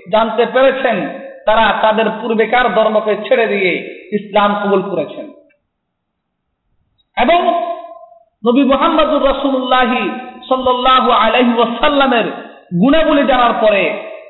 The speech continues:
তাকে পাওয়ার জন্য, তার নবুয়ত কালকে পাওয়ার জন্য তারা উদ্গ্রীব ছিলেন যে কখন নবী মুহাম্মদুর রাসূলুল্লাহ সাল্লাল্লাহু আলাইহি ওয়াসাল্লাম পৃথিবীতে আগমন করবেন এবং আমরা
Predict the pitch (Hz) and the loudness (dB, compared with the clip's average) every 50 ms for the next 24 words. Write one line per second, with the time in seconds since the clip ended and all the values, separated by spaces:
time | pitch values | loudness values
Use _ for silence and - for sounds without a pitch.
0 | - - 208 208 254 240 - - 220 226 262 302 302 285 247 277 269 254 247 240 | -4 -4 -2 0 0 -2 0 2 0 2 4 4 2 2 2 2 0 0 0 0
1 | 226 196 160 - - - - - - - - - - - _ _ - 208 214 220 | 0 0 0 -2 -6 -10 -12 -14 -18 -20 -20 -20 -20 -20 _ _ 0 2 2 4
2 | 220 214 202 - 220 196 208 240 233 262 294 294 269 269 277 - 254 247 254 262 | 4 2 2 2 2 2 0 2 2 2 4 2 2 2 0 -2 0 2 2 2
3 | 254 262 254 247 - 226 247 269 285 277 - 220 262 240 233 220 208 190 165 - | 2 0 -2 0 0 2 2 4 4 2 2 2 0 0 0 0 0 0 -2 -2
4 | - - - - 214 214 220 226 262 240 202 185 202 285 339 349 - 339 339 - | -6 -10 -6 0 2 2 2 2 0 0 0 0 0 2 2 2 0 -2 -6 -2
5 | - 277 247 226 208 180 151 - - - - - - - - 214 220 226 - 269 | -2 0 2 2 2 0 -2 -6 -8 -10 -12 -14 -14 -8 -2 -2 -2 0 0 0
6 | 269 - 339 339 302 269 269 254 262 226 240 233 285 277 240 240 247 - 240 226 | 0 2 2 2 2 2 2 0 0 0 0 2 0 0 0 0 -2 -2 -2 -2
7 | 226 214 - - 233 220 214 208 208 202 190 180 165 - - - - - - - | 0 -2 -2 -2 -6 -6 -4 -2 0 2 2 2 2 0 -2 -6 -10 -10 -12 -8
8 | - 233 220 220 220 208 202 208 214 208 202 196 202 175 185 196 196 196 190 185 | -4 -2 0 2 2 2 2 2 2 2 4 4 4 4 4 2 2 2 0 0
9 | 185 190 185 185 - 202 196 196 190 185 170 156 143 - - - - - - 240 | 0 0 -2 0 0 0 0 0 0 0 -2 -4 -6 -10 -12 -14 -12 -6 -6 -4
10 | 202 247 233 226 214 190 208 185 170 196 220 254 285 302 285 - 277 247 233 220 | -2 -2 -4 -4 -2 0 0 0 0 0 0 2 2 2 2 2 2 0 2 2
11 | 220 214 196 180 - - - - - - 202 208 208 214 208 214 214 233 233 226 | 2 2 2 0 -2 -6 -8 -12 -8 -2 0 2 2 2 0 0 0 0 0 2
12 | 226 208 190 175 160 - - - | 2 2 2 2 2 0 -2 -4